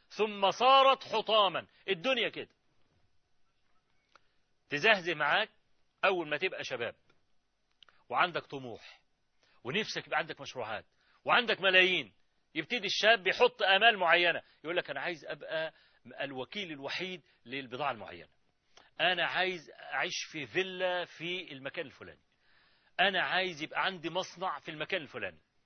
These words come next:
طب ده أنت لسه شباب ومعكش حاجة، "هطلع أسافر". يطلع يسافر بره ويجيب فلوس والكلام ده. إمتى بقى يعمل القصة اللي هو عايزها دي كلها؟ لما يكون داخل بقى على خمسين سنة.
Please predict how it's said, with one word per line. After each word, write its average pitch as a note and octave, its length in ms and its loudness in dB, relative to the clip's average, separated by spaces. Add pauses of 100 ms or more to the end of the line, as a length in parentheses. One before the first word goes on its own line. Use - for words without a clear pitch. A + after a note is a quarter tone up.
(400)
طب C3+ 140 -2
ده G#3 80 -4
أنت G3+ 160 -6
لسه F#3 260 -8
شباب E3 400 -4
ومعكش D#3 500 -4
حاجة، F#3+ 300 0 (440)
"هطلع F#3+ 340 4
أسافر". - 440 -2 (720)
يطلع E3 320 2
يسافر C#3 340 -8
بره A#2+ 300 -8 (200)
ويجيب G3 280 -2
فلوس A#3 380 -8
والكلام A3 380 0
ده. G#3 160 -4 (1120)
إمتى G#3 280 2
بقى G3 260 6
يعمل G#3 300 4
القصة G3 420 -2
اللي F3 120 -2
هو F3+ 40 0
عايزها E3 320 -2
دي D#3+ 120 -10
كلها؟ C3 420 -12 (1400)
لما F#3 260 -2
يكون F3+ 260 -6
داخل E3 260 -6
بقى D#3+ 180 -4
على D3 220 -2
خمسين C3+ 360 -14
سنة. F2 240 -16